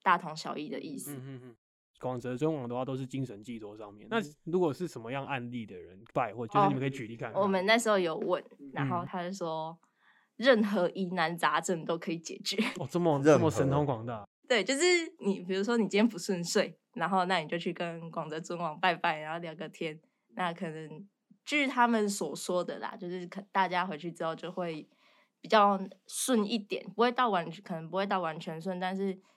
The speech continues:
Speaker 1: 你就是顺一点之后就会比较好做事。
Speaker 3: 近期，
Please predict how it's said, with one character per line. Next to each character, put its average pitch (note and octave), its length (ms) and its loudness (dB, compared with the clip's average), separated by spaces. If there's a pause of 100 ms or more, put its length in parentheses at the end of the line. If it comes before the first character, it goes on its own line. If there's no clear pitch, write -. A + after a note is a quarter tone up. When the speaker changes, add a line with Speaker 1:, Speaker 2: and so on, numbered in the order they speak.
(180)
Speaker 1:
你 D#3+ 300 -12 (340)
就 F3+ 140 -6
是 G3 80 0
顺 G3 260 0
一 F#3+ 60 0
点 E3+ 220 -6 (160)
之 - 120 -12
后 E3+ 160 -8
就 E3 140 -8
会 E3 220 -8
比 F3 120 -20
较 E3 140 -6
好 - 420 -10 (300)
做 - 180 -6
事。 - 360 -8 (280)
Speaker 3:
近 C3+ 240 6
期， E2 400 -2